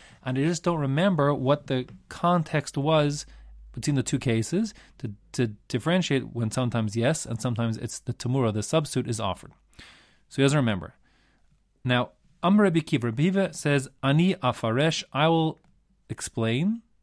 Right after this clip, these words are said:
when it is that the Tamura, the substitute, is offered for Pesach and when the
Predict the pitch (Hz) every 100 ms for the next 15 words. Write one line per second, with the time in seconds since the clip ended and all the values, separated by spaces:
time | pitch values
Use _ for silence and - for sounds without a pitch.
0 | _ _ _ _ _ 127 127 147 151 143
1 | 127 110 113 117 107 - 123 139 135 120
2 | - _ _ _ _ _ 110 - 131 -
3 | 123 113 139 131 135 123 139 135 - -
4 | 127 117 127 123 127 - 110 113 110